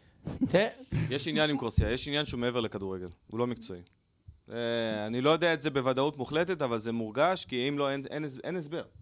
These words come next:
Speaker 2: איך שלא תסובב את זה, אתה לא, הוא היה חייב להיכנס מתישהו. בשלב כזה או אחר, ימינה, שמאלה, למעלה, למטה,
Speaker 1: אבל
Speaker 2: בלם, מגן,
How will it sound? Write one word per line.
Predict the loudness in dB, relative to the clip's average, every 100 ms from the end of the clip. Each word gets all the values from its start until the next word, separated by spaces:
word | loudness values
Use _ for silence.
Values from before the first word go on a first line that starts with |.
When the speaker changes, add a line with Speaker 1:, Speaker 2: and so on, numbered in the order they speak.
| -20 _ -20 _ -6
Speaker 2:
איך | -4
שלא | 0 0
תסובב | 2 4 4
את | 4
זה, | 2
אתה | 2
לא, | 0 2
הוא | 4
היה | 4
חייב | 6 2
להיכנס | 0 -2 -2 -2
מתישהו. | -4 0 -2 -4 -10 -12 -20 -14
בשלב | -2 0 2
כזה | 0 2 4
או |
אחר, | 2 2
ימינה, | -2 -2 -4 -4
שמאלה, | -4 0 0
למעלה, | 2 2 2
למטה, | 2 0 2 0 0 -2
Speaker 1:
אבל | 2 4
Speaker 2:
בלם, | 6 6 4 2
מגן, | -2 0 -2